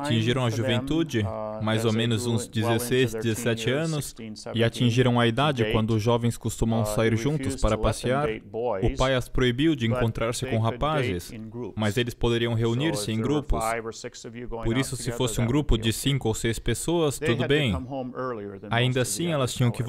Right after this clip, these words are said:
Speaker 1: voltar para
Speaker 2: Uh, and
Speaker 1: casa
Speaker 2: they could
Speaker 1: antes
Speaker 2: only
Speaker 1: dos
Speaker 2: be with
Speaker 1: outros
Speaker 2: Christians
Speaker 1: jovens,
Speaker 2: in that
Speaker 1: e podiam
Speaker 2: evening.
Speaker 1: sair
Speaker 2: There were any
Speaker 1: somente com
Speaker 2: non-Christians
Speaker 1: crentes.
Speaker 2: in the
Speaker 1: Se
Speaker 2: group,
Speaker 1: houvessem
Speaker 2: they
Speaker 1: não
Speaker 2: couldn't
Speaker 1: crentes
Speaker 2: go.
Speaker 1: nessa companhia, elas não
Speaker 2: So
Speaker 1: poderiam ir.
Speaker 2: life was pretty legislated,
Speaker 1: A vida delas
Speaker 2: pretty
Speaker 1: era
Speaker 2: rigid,
Speaker 1: controlada,
Speaker 2: pretty
Speaker 1: e de forma
Speaker 2: prescribed.
Speaker 1: rígida e severa.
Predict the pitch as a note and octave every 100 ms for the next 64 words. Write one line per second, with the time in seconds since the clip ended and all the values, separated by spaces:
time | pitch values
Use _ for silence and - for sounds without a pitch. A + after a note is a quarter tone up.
0 | A#2+ B2 B2 - A#2 G#2+ D3 D3 A#2 A#2+
1 | D#3+ C#3+ A#2+ A2+ A#2 A2+ A#2+ A2+ D3 D3+
2 | A2+ E2+ F2+ - - A2 G2 G2 G2+ A2
3 | G#2+ B2 - B2+ A#2+ A#2+ B2 D#3 D#3+ B2
4 | B2 A#2+ C#3 D3+ C#3 F2 - - - G#2
5 | G2+ A#2 G#2+ C3+ C3 A#2+ C3 B2+ B2+ F#2
6 | A#2+ - B2 B2+ A#2+ A#2+ C#3+ D#3+ A#2+ G#2+
7 | A2 A#2 A2+ A#2 A#2+ C3+ D3 F3 G3+ -
8 | D#3 - _ D3+ C#3 C3+ B2+ A#2+ A2 G#2
9 | - A2 A2 B2 A#2+ C#3+ E3+ D3+ A#2 B2
10 | B2 G#2+ A2+ A2 A#2+ B2+ D3+ C#3 F2 D#2+
11 | E2 - - - G#2 A2 - A#2 A2+ G#2
12 | D#3+ D3 A#2 G#2 G2+ A#2 A2 B2+ B2 -
13 | F2